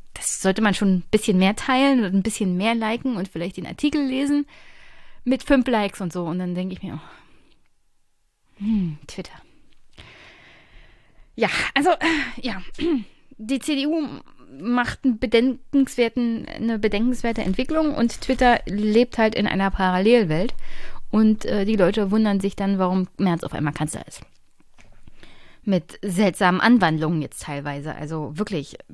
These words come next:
super, super de-, bedenkenswert. Aber ja, also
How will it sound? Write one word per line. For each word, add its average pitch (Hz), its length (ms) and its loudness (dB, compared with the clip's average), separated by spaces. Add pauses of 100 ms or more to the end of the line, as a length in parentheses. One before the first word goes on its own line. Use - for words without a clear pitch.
(380)
super, 165 720 -4 (500)
super 165 260 -2
de-, 151 200 -6
bedenkenswert. - 640 -6 (2000)
Aber 294 160 4
ja, 185 300 0
also 247 260 -4